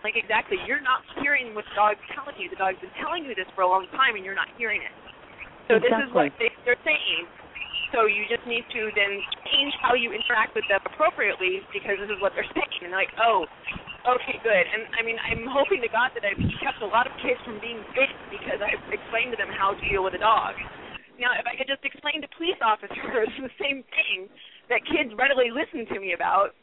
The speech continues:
Speaker 1: that would be fantastic. <laughs> You know, for one thing, the entire persona of a police officer, they're taught to be intimidating. They're taught to have this <clears throat> chest up, shoulders up,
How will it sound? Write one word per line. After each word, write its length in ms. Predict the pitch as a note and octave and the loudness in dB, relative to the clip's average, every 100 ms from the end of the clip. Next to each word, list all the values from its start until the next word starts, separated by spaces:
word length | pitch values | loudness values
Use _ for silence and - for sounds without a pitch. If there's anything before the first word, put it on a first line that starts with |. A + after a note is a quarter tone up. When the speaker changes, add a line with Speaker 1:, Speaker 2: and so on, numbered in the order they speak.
| _ _ G#3 | _ _ 0
Speaker 1:
that 120 | A#3+ | 2
would 120 | A#3+ A3+ | 2 2
be 120 | A3 | 2
fantastic. 640 | G3+ G3+ F#3+ E3 - - - | 0 2 0 0 -4 -8 -6
<laughs> 340 | - - - | -6 -6 -6
You 60 | B3 | -2
know, 200 | G#3+ A#3 - - - - | -2 -2 -8 -20 -6 2
for 100 | B3+ | 4
one 160 | D#4 E4 | 4 0
thing, 160 | D4 C4+ | -6 -6
the 160 | A3+ B3+ | -2 0
entire 560 | B3 - - D4 D4 C#4+ _ _ _ _ - - - - | -2 -4 2 4 2 -2 _ _ _ _ -20 -20 -20 -8
persona 560 | C4 - D#4 D4+ D#4 B3+ | -8 -4 0 2 2 0
of 160 | G#3 A3 | 0 -6
a 40 | |
police 240 | - C#4+ - | -4 -4 0
officer, 400 | A3 G#3 G#3 G#3+ | 0 0 0 0
they're 240 | A3 C#4+ - | 0 -2 -2
taught 240 | E4+ - - | -6 -6 -10
to 20 | |
be 140 | - B3 | -10 -10
intimidating. 640 | A3+ - A#3+ A#3+ F3 - - | -10 -8 -6 -2 -2 -2 -4
They're 120 | A3 - | -2 2
taught 160 | C#4 C#4+ | 2 2
to 80 | D#4+ D4+ | 2 4
have 160 | B3+ | 4
this 160 | A3+ G#3+ G#3 | 4 4 4
<clears throat> 80 | D3 | 2
chest 240 | - E4 _ | 0 -2 _
up, 160 | - A#3+ - - - - _ - - | 4 4 2 -20 -20 -20 _ -8 2
shoulders 240 | C#4+ D4+ C#4+ | 4 4 4
up, 160 | A#3 | 2